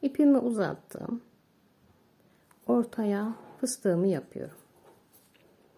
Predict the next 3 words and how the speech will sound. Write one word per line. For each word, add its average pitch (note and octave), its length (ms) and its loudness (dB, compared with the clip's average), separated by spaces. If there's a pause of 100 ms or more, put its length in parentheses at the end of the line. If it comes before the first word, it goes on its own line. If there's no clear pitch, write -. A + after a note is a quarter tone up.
(1040)
Yine A#3 300 4
dörtlü G3 380 0
dolduruyorum. C#3+ 880 -4